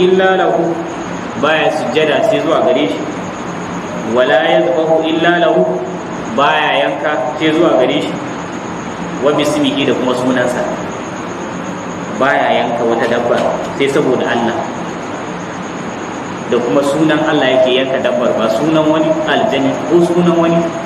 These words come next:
abu wanda yake sabanin Allah. Zai ce, "Bismillahi, Allahu akbar," ya yanka dabba. Da sunan Allah ya yanka, kuma saboda Allah ya yanka. Ko dai ya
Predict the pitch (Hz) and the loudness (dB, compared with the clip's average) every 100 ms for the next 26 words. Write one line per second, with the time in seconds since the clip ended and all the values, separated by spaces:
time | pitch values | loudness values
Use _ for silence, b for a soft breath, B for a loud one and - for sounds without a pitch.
0 | - 127 123 147 143 139 - - 110 110 | -6 -4 2 2 4 0 0 -2 -2 -2
1 | 117 117 113 - - - - - 156 196 | 0 -2 -2 -2 -4 -6 -8 -4 2 2
2 | 180 175 170 220 220 190 180 180 180 180 | 4 2 4 2 4 4 6 4 2 0
3 | 170 - 160 160 143 143 139 139 147 151 | -2 -4 -2 2 2 2 2 2 2 4
4 | - - - 139 - - - - - - | 2 2 2 2 0 -2 -4 -6 -8 -8
5 | - - - - - - - - - 143 | -8 -10 -8 -8 -8 -8 -8 -4 0 0
6 | 180 175 190 185 202 180 170 170 175 170 | 2 2 2 2 2 2 4 2 2 0
7 | 165 - - - - 160 160 175 156 160 | -2 -4 -6 -6 -2 0 2 4 4 2
8 | 160 135 113 113 - - - - - - | 2 2 2 0 -2 -4 -6 -8 -10 -10
9 | - - - 143 151 151 151 | -10 -10 -2 0 2 4 4